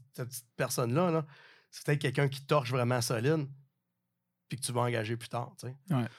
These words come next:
Speaker 1: Fait que les relations personnelles, hyper importantes. Mettez-vous pas trop de pression, OK ? Euh, moi, je suis un, un, un plan de vie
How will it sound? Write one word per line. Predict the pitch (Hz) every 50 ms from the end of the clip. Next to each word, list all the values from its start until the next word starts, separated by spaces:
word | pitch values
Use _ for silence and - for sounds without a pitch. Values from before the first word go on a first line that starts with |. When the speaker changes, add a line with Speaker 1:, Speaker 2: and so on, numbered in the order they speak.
| - - - - - - - - _
Speaker 1:
Fait | - 156 156 156 147
que | 123
les | 143 160
relations | 151 190 190 190 175 - - 190 156
personnelles, | - 175 143 - - 151 139 139 139 139 143 139
hyper | 151 120 135 135 127 120 120
importantes. | 113 117 113 98 - - 110 104 104 - _
Mettez-vous | 123 131 156 151 143 180 160 147 160
pas | 143 175 151
trop | - - 143
de | 139
pression, | 127 117 113 104 95 - - 82 80 - - _ _ _
OK ? | 117 101 - 117 113 117 117 120 120 _ _ _ _ _ - - _ _ _ _ -
Euh, | 117 117 117 117 117 117 117 113 113 117 - - -
moi, | 117 135 151
je | 147
suis | 147 151
un, | 170 160 135 135 123 - - - - _ _ _ _ _ _
un, | 143 143 147 147 139 143 143
un |
plan | 135 139 170 180 180 175
de | 165 139
vie | 123 143 170 175 175 175 165